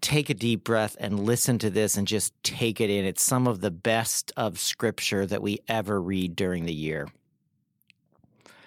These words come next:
"A shoot shall come out from the stump of Jesse, and a branch shall grow out of his roots.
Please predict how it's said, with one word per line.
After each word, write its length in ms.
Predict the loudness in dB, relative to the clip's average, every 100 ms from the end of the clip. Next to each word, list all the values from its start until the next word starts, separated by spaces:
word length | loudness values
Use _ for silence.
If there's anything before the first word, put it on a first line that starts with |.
| -20 -20 -20 -2
"A 80 | 2
shoot 420 | 4 4 4 4
shall 240 | 2 2 2
come 300 | 2 2 2
out 380 | 2 4 4 2
from 200 | -2 0
the 80 | 2
stump 420 | 0 2 0 0
of 140 | -2
Jesse, 580 | 0 0 2 2 2 2
and 160 | 2 0
a 60 |
branch 680 | -2 0 2 2 0 0 -4 -2
shall 280 | 0 2 2
grow 280 | 2 2 4
out 240 | 4 4
of 80 | 2
his 220 | 0 -2
roots. 640 | -2 0 0 -2 -6 -8